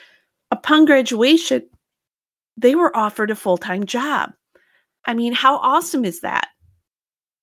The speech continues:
But you're gonna notice that here at Ferris, you're going, you're going to find a tight-knit community, uh, the ability to be able to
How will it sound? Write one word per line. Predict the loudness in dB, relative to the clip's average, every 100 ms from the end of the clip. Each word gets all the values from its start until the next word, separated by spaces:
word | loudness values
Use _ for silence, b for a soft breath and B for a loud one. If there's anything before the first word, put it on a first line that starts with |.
| _ _ _ _ _ _ _ -2
But | -2
you're | 0 0
gonna | 2 4
notice | 2 2 0 -4 _ _ _
that | -12 -6 -2 -2 -4 -10 b b b b
here | -2 0 0
at | -2
Ferris, | -10 -6 -4 -6 -6 -10 -18 _ -8
you're | -6
going, | -4 -4 -8 _
you're | -10 -8
going | -6 -6
to | -6
find | -8 -6 -6
a |
tight-knit | -6 -6 -8 -6 -6 -8 -8
community, | -4 -2 -2 -2 -4 -6 B B B B B -8
uh, | -6 -8 -10 _ -10
the | -6 -2
ability | -2 -2 0 0 -2 -4 -6 -10
to | -10 -6
be | -2 -2
able | -2 -2 -4 -4
to | -14 -10 -8 -6 -6 -6 -8